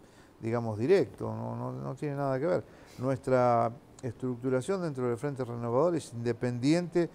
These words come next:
de la vida gremial y en todo caso de las demandas colectivas que tenemos frente al Poder Ejecutivo. Y yo digo tenemos todos, porque en realidad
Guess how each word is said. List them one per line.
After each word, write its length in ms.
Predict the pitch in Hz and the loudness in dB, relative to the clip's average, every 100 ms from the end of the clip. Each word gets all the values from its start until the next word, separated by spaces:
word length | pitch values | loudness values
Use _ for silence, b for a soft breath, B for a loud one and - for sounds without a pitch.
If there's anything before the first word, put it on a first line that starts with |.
| B B B | B B B
de 280 | 117 117 113 | 0 4 4
la 880 | 113 110 113 110 110 107 104 104 107 | 6 4 6 4 4 2 0 -2 -4
vida 500 | 131 139 123 110 107 | -4 2 4 4 4
gremial 540 | 104 107 131 170 151 113 | 0 -2 2 4 4 4
y 80 | |
en 100 | 110 | 0
todo 240 | 101 107 107 | -2 -2 0
caso 300 | 139 - 117 | -2 -2 -4
de 80 | 107 | -2
las 200 | 107 101 | -4 -4
demandas 600 | 110 135 139 127 117 B B B | -2 -2 0 0 -2 B B B
colectivas 640 | - 123 120 110 151 156 135 | 0 4 4 2 4 4 4
que 80 | 117 | 0
tenemos 340 | 110 123 120 | -4 -4 -6
frente 260 | - 117 110 | -6 -6 -4
al 60 | 107 | -4
Poder 220 | 113 110 | -2 -2
Ejecutivo. 640 | 104 101 98 131 135 123 B B B B | -4 -8 -6 0 2 2 B B B B
Y 140 | 120 117 | -6 -2
yo 120 | 170 | 2
digo 180 | 190 165 | 4 4
tenemos 400 | 165 202 180 - | 2 0 -2 4
todos, 320 | 202 147 110 | 6 8 4
porque 280 | - 101 117 | -2 -8 -6
en 80 | |
realidad 560 | 110 113 131 165 160 | -2 2 4 6 6